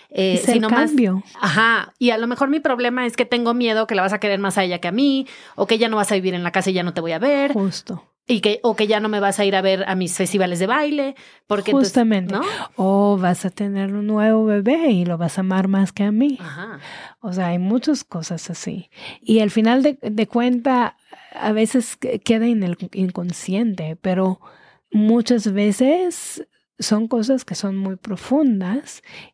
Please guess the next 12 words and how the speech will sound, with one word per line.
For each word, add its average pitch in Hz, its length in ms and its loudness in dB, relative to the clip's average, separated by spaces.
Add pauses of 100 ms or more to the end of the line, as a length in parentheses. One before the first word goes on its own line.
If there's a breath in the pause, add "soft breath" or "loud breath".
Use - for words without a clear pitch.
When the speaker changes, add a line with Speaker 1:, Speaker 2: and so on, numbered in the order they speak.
Speaker 2:
y 202 160 0
se 196 180 0
queda, 226 540 0 (120)
si - 200 0
no 214 180 2
se 247 160 2
tratan 214 600 0
do-, 202 200 -2
de 185 200 0
la 185 100 -2
mejor, 208 420 0
eh, 220 120 0